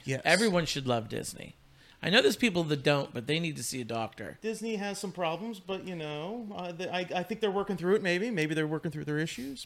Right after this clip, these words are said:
Speaker 1: but, you know, yeah.
Speaker 2: No one's
Speaker 1: Disney's
Speaker 2: perfect, Adam, but they're pretty damn close.
Speaker 1: I don't know about that. I don't know
Speaker 2: I
Speaker 1: if I'd
Speaker 2: do,
Speaker 1: go
Speaker 2: I
Speaker 1: that
Speaker 2: do
Speaker 1: far.
Speaker 2: know. I, I'm pretty sure about that. But, uh, yeah, so I was gone. I had an eighteen-day vacation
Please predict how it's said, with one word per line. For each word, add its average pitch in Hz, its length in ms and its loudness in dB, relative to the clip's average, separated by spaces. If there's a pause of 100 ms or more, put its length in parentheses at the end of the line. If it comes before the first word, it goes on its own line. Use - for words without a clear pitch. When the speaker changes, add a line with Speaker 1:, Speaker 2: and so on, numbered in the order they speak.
Speaker 1:
but, 135 240 -2
you 151 80 -4
know, 151 200 -6
yeah. 302 200 -10 (280)
Speaker 2:
No 285 120 0
one's 170 140 2
Speaker 1:
Disney's 190 160 -8
Speaker 2:
perfect, 151 420 0
Adam, 113 320 0
but 120 100 -6
they're 180 140 -2
pretty 160 220 -2
damn 127 280 -4
close. - 520 -6 (200)
Speaker 1:
I 165 60 -4
don't 175 120 -2
know 165 80 0
about 123 220 -2
that. 107 240 0
I 117 40 -4
don't - 100 -6
know - 80 -2
Speaker 2:
I 139 60 2
Speaker 1:
if 151 60 0
I'd 139 60 4
Speaker 2:
do, 139 60 6
Speaker 1:
go 135 80 4
Speaker 2:
I 147 100 6
Speaker 1:
that 127 100 4
Speaker 2:
do 151 100 2
Speaker 1:
far. 139 80 2
Speaker 2:
know. 127 180 0
I, 135 180 -4
I'm 139 180 -2
pretty 135 220 -2
sure 120 240 -4
about 104 300 -6
that. 92 280 -6
But, 113 180 -4 (540)
uh, 202 220 6
yeah, 285 240 10
so 190 240 4
I 190 140 8
was 202 160 2
gone. 190 400 4
I 208 220 0
had 196 120 2
an 151 220 -2
eighteen-day 202 680 2
vacation 190 760 0